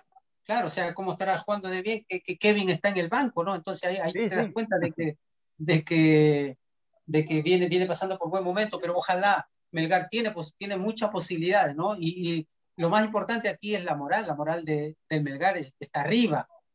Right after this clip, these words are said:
Speaker 1: está arriba y nadie se lo va a quitar, nadie se lo va a bajar, ¿no? Eh, tiene que seguir con esa misma frescura, con esa mentalidad, con esas ganas, ¿no? De, de plantearse bien y salir con presencia y con personalidad a enfrentar,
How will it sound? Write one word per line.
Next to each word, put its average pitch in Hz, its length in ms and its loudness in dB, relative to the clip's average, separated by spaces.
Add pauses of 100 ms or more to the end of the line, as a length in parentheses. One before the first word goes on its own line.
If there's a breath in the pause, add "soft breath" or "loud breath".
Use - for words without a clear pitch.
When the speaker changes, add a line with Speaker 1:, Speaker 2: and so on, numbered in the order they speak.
(120)
Speaker 1:
está 156 200 -4
arriba 185 280 0
y 156 80 0
nadie 180 280 -2
se - 140 -8
lo 156 120 -4
va 170 100 -2
a 165 60 -8
quitar, 185 340 0
nadie 165 240 -2
se 160 120 -10
lo 151 80 -2
va 160 80 2
a 160 40 4
bajar, 156 400 0
¿no? 156 400 -6
Eh, 262 220 -12 (380)
tiene 170 180 4
que 170 80 4
seguir 170 300 4
con 160 180 4
esa 160 260 0
misma 165 480 0
frescura, 196 600 -2
con 165 120 -4
esa 175 160 -6
mentalidad, 165 460 0
con 165 160 -2
esas 151 320 -4
ganas, 185 500 -2 (440)
¿no? 156 240 2
De, 135 640 -2 (300)
de 156 160 -2
plantearse 156 680 2
bien 185 300 0
y 180 80 -4
salir 165 320 -4
con 156 200 -4
presencia 196 720 0
y 165 100 -6
con 151 160 -2
personalidad 147 600 -2
a 196 60 2
enfrentar, 156 560 -2